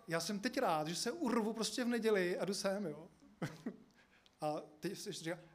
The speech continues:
„A každou neděli?“ No nevím, no. <laughs> Jo,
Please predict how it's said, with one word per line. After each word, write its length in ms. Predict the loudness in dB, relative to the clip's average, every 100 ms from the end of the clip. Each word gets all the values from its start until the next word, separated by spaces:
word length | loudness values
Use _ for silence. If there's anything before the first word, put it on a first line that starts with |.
| -20
„A 60 | -16
každou 500 | -10 -8 -6 -4 -4
neděli?“ 560 | -4 -6 -6 -6 -8 -8
No 120 | -8 -4
nevím, 340 | -4 -4 -2
no. 220 | -2 -4 -8 -14
<laughs> 160 | -10 -8
Jo, 220 | -6